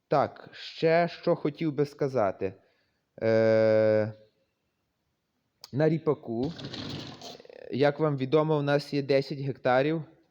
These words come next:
е, які компанія Адама своїми препаратами, е, топовими препаратами обробляє.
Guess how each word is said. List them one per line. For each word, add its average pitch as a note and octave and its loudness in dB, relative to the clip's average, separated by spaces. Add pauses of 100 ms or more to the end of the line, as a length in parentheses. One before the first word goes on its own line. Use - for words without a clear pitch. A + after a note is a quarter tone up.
(160)
е, G2+ -4 (840)
які C3 -6 (420)
компанія C#3 0
Адама A#2 -2 (760)
своїми C3+ -4
препаратами, B2+ -2 (1120)
е, G2+ -4 (220)
топовими C#3 0
препаратами D#3+ -2 (800)
обробляє. A2 -2